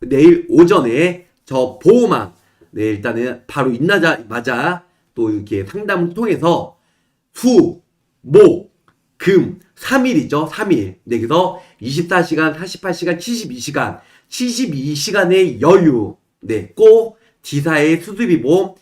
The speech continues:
가입하시면 좋으실 것 같아요. 자, 해피니스님, 보호망님, 요실금은 다른 보험사에서 안 드나요?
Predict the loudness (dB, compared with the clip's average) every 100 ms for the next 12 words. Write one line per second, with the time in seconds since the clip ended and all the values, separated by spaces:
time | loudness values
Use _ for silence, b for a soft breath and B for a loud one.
0 | _ -12 -4 -2 -2 -2 -4 -2 -4 -4
1 | -8 -10 -10 -10 -8 -12 -16 _ _ _
2 | _ _ -2 -2 0 0 -2 -4 -2 -2
3 | -2 -6 b b 4 4 6 4 4 2
4 | 0 -2 _ 2 2 2 -2 -2 -2 -2
5 | 0 2 2 4 4 4 -2 -2 -4 -4
6 | -4 -2 -2 0 -2 -2